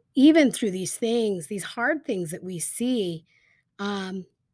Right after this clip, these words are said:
we recognize maybe where there's sin or brokenness, and, and you can't even begin to get past any of that if you can't see it or recognize it. So, hopefully, this makes the, the word more,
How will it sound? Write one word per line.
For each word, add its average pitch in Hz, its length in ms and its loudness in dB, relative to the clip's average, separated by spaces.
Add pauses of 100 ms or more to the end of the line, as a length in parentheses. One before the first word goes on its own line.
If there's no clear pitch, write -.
(320)
we 247 160 0
recognize 226 760 -4
maybe 214 260 0
where 185 160 -4
there's 175 240 -8
sin 247 360 0
or 180 80 -8
brokenness, 202 840 -8 (180)
and, 208 260 -4
and 233 160 0
you 240 80 -2
can't 269 340 -2
even 247 260 -2
begin 214 320 -2
to 214 80 -4
get 202 160 -10
past 277 400 -8
any 175 200 -2
of 165 100 -8
that 170 240 -6
if 170 120 -12
you 196 80 -8
can't 226 320 -6
see 254 320 -2
it 233 80 -2
or 175 120 -8
recognize 185 640 -8
it. - 80 -18 (1300)
So, 220 600 0 (100)
hopefully, 294 540 0
this 220 200 -4
makes 220 360 -4
the, 160 320 -8
the 160 140 -10
word 202 420 -2
more, 226 640 0